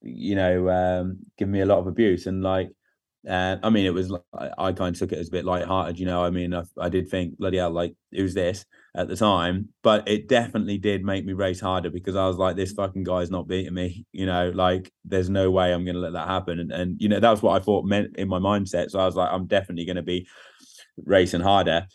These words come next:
So it de-, I would say it definitely did help me race, race the game, but it did kind of make a bit more excitement about it for me as well, because it was like, "God, I really wanna have a, have a good race." Um, so that was from a personal point of view.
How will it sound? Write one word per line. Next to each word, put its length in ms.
So 160
it 100
de-, 240
I 60
would 240
say 160
it 80
definitely 320
did 180
help 220
me 80
race, 340
race 280
the 100
game, 420
but 120
it 100
did 240
kind 200
of 40
make 240
a 40
bit 200
more 160
excitement 600
about 380
it 100
for 140
me 120
as 80
well, 200
because 180
it 80
was 140
like, 200
"God, 200
I 80
really 180
wanna 220
have 160
a, 260
have 160
a 60
good 200
race." 440
Um, 460
so 140
that 140
was 100
from 140
a 60
personal 480
point 240
of 80
view. 260